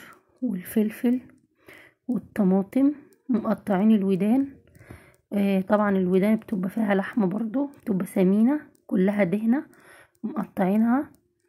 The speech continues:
ومسلقينها، وبعد كده مدخلينها شوينها على الشواية. دي برضو، دي ودان برضو بس مسلوقة.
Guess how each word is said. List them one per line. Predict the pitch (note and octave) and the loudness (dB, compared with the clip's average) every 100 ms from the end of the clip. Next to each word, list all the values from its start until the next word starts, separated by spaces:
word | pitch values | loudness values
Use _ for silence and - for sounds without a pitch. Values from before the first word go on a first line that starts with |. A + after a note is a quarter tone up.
| _ _ _ - | _ _ _ -4
ومسلقينها، | G3 F#3+ F#3+ - F#3+ G3+ G#3 A3+ A#3+ B3 | 0 2 2 0 -2 0 2 2 2 0
وبعد | G#3+ F#3+ F#3+ | -2 -4 -8
كده | - G#3 G#3+ | -6 0 2
مدخلينها | F#3 F#3 F3+ - F#3 G3 G#3 G#3 | 2 0 -4 -4 0 0 0 -4
شوينها | - F3+ F3 G#3 G#3 | -2 0 2 0 0
على | F#3 F#3 | 0 0
الشواية. | F3 F3+ F3 - G3 F3+ F#3+ G#3+ C#4 - _ _ _ _ _ _ _ - _ _ _ _ - _ | 0 -2 -6 -6 -2 0 0 -2 -6 -10 _ _ _ _ _ _ _ -20 _ _ _ _ -20 _
دي | A#3 G3+ | -4 -2
برضو، | G3+ G3+ F#3+ C4 D4 _ _ _ _ _ _ _ _ _ _ _ _ _ - | -2 -2 0 -2 -4 _ _ _ _ _ _ _ _ _ _ _ _ _ 0
دي | G3 | 4
ودان | G#3+ F#3+ G#3 G#3 | 4 4 2 2
برضو | G3+ G#3 G3 C4+ - _ _ _ _ _ _ _ _ _ _ - - - _ _ _ - | 0 -2 -2 -4 -6 _ _ _ _ _ _ _ _ _ _ -20 -20 -20 _ _ _ -4
بس | A3 - A3 | -4 0 0
مسلوقة. | G3+ F#3 G#3+ A3 - B3 | 0 0 0 0 2 0